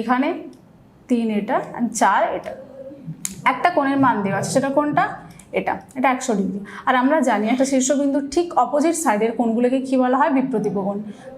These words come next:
তাহলে এখানে দুই আর একশো এটা পরস্পর বিপ্রতীপ কোণ। আর আমরা জানি বিপ্রতীপ কোণের মান কি? পরস্পর সমান হয়। তাহলে দুই কোণের মান কত হবে? আমরা যদি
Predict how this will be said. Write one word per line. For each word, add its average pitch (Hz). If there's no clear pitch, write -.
তাহলে 285
এখানে 277
দুই 277
আর 226
একশো -
এটা 240
পরস্পর 262
বিপ্রতীপ 285
কোণ। 320
আর -
আমরা 294
জানি 226
বিপ্রতীপ 269
কোণের 285
মান 285
কি? 339
পরস্পর 240
সমান 220
হয়। 185
তাহলে 262
দুই 262
কোণের 294
মান 294
কত 247
হবে? 277
আমরা 220
যদি 226